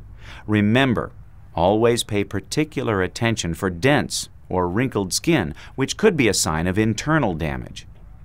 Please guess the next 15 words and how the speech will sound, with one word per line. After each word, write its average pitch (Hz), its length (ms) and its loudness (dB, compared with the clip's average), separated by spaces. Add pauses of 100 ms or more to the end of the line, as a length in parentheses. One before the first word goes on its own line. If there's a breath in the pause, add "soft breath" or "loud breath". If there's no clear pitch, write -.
(640 loud breath)
Look 151 180 4
at 170 100 2
the 135 180 0
elevator, 107 560 2 (440)
hinges, 147 500 2 (400 loud breath)
and 123 280 0
elevator 92 440 0
trim 143 360 0
tab 73 380 -4
for 104 240 0
security 113 720 0
and 101 160 -2
freedom 80 340 -2
of 80 140 -4
movement. 98 460 -2